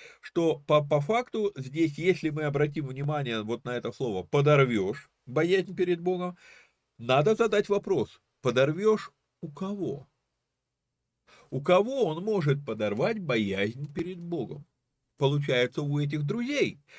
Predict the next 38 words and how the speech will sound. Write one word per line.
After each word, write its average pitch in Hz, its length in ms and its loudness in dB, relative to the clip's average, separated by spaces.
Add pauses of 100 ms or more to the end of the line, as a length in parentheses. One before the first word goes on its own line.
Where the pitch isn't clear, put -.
(180)
Ну, 240 380 0
если 208 520 -2
Иов 185 580 0
подрывает 147 560 0
боязнь 117 600 0
у 127 140 -8
Бога, 233 500 -2
то 175 220 2
явно 202 720 -2
у 160 80 -6
него 160 360 0
уже 160 300 2
этой 147 240 -4
боязни, 131 580 -2
э, 123 200 6
боязнь 123 560 2
перед 131 220 -2
Богом, 220 280 -4 (240)
то 196 120 2
у 196 80 -2
него 214 220 -4
явно 214 400 2
у 165 160 -6
са-, 170 320 -4
у 180 240 -6
него 175 240 0
самого 175 380 -4
уже 180 280 0
этой 185 180 -2
боязни 143 440 0
нет, 262 280 -2
если 113 180 -4
он, 113 180 -8 (140)
ну, 120 280 -6
может 135 380 2
её 110 160 2
подорвать, 92 460 -6 (240)
да? 170 260 0